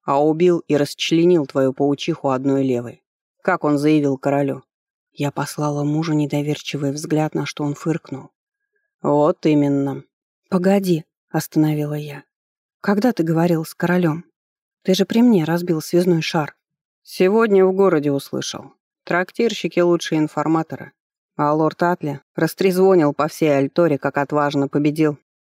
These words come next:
как отважно поборол гигантского паука, приведенного мной.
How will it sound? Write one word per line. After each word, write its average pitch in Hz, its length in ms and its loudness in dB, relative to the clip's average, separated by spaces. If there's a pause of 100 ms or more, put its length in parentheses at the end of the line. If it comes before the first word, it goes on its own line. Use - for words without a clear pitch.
(360)
как 160 220 -2
отважно 151 540 0
поборол 156 440 0
гигантского 156 640 -2
паука, 151 560 -4 (420)
приведенного 175 760 2
мной. 151 440 0